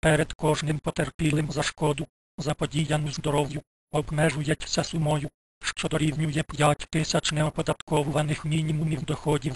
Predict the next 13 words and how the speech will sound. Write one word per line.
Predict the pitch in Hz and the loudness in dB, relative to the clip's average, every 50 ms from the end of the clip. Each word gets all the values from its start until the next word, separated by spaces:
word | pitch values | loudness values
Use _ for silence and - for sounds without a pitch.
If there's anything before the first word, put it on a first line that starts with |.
| - | -4
громадян, | - - 160 156 156 151 139 147 151 143 - _ _ _ _ _ - | -4 -2 0 0 2 2 2 2 2 2 -2 _ _ _ _ _ -10
встановлених | 147 127 - - - - 151 147 151 156 143 135 147 151 143 151 - - | -8 -8 -8 -6 -2 -2 0 2 2 2 2 2 2 2 2 0 -2 -2
на | 147 151 | 0 0
момент | 156 151 160 151 151 151 151 147 - - | 0 0 0 2 2 2 2 0 -2 -2
винесення | 147 156 151 151 151 147 - - 160 147 147 151 151 | 0 0 2 2 0 -2 0 0 0 0 0 0 -2
судового | - - 170 - 160 143 135 151 139 120 156 | -2 -4 -4 -2 -2 0 0 0 0 0 2
рішення, | 147 151 143 - 165 151 147 151 151 156 - _ - | 2 2 2 2 0 0 0 0 -2 -2 -2 _ -8
укладення | 160 139 - - 156 139 143 151 147 156 151 147 151 151 151 | -8 -6 -4 0 2 4 4 4 4 2 0 0 0 0 0
договору | - 151 147 117 151 143 151 143 151 | 0 0 0 0 0 0 0 0 -2
про | 151 - 160 139 151 | -2 -4 -2 -2 -2
відшкодування | 135 151 - - - - - - 165 - 165 135 147 151 147 147 151 156 151 | -2 -4 -4 -4 -6 -6 -4 -4 -4 -2 0 2 2 2 2 2 0 -2 0
ядерної | 151 156 143 151 151 151 147 151 143 143 131 147 | 0 0 2 4 2 2 2 0 -2 -2 -2 -2
шкоди, | - - - - 151 147 135 156 | -4 -2 0 0 0 0 0 -2